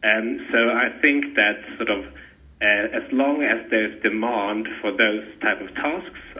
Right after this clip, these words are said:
I think that overall, um, employment in the long run, uh, is not going to be very much affected. But I think the short run is very much a different story, because the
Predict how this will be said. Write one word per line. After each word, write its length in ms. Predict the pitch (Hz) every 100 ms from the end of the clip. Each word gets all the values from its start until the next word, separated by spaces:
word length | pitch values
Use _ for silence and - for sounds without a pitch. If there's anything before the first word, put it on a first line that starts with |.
| -
I 100 | 113
think 400 | 101 113 107 -
that 240 | 113 98 - - - - - - - -
overall, 580 | 123 123 113 104 104 107
um, 600 | 107 - - - 104 101 107
employment 500 | 113 113 117 101 95
in 100 | 101
the 80 | 107
long 260 | 117 175 151
run, 340 | 107 104 117 - - - - - 117
uh, 280 | 107 110
is 140 | 123 117
not 240 | 101 92
going 200 | 107 95
to 100 | -
be 200 | - 98
very 300 | 95 104 98
much 220 | 92 92
affected. 560 | - - 143 - - - - - - -
But 160 | 123 117
I 40 |
think 200 | 185 185
the 100 | 180 - 170
short 340 | 185 185 -
run 280 | 101 92 95
is 80 | - -
very 160 | 107 101
much 260 | 98 -
a 60 | 90
different 500 | - 113 - - -
story, 400 | 151 117 - - - - - - -
because 260 | - 127
the 100 | -